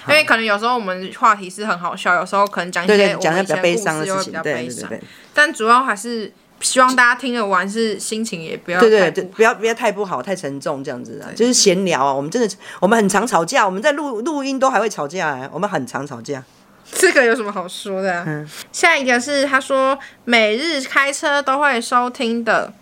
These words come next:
Speaker 1: 应该是念 Zona 吧，我不太确定他名字怎么念。
Speaker 2: 嗯，嗯，嗯。
Speaker 1: 他说上周开始听到你们的 podcast，之后每天都陪伴我上下班开车的路程，快要全部听完了，有点慌。
Speaker 2: 是，真的谢谢你那么，
Speaker 1: 每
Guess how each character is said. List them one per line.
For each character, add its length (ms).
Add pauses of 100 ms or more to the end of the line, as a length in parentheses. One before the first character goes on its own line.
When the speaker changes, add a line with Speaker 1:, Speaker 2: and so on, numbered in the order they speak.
Speaker 1:
应 100
该 100
是 100
念 220
Zona 720
吧， 200
我 80
不 100
太 120
确 140
定 100
他 80
名 140
字 100
怎 220
么 80
念。 140
Speaker 2:
嗯， 20
嗯， 20
嗯。 240
Speaker 1:
他 60
说 180
上 240
周 140
开 180
始 160
听 200
到 120
你 80
们 80
的 100
podcast， 580 (280)
之 200
后 160
每 180
天 320
都 140
陪 180
伴 220
我 100
上 240
下 180
班 220
开 220
车 180
的 140
路 200
程， 300
快 160
要 100
全 220
部 100
听 240
完 160
了， 100
有 220
点 280
慌。 500 (440)
Speaker 2:
是， 160 (200)
真 180
的 160
谢 200
谢 180
你 140
那 100
么， 180
Speaker 1:
每 60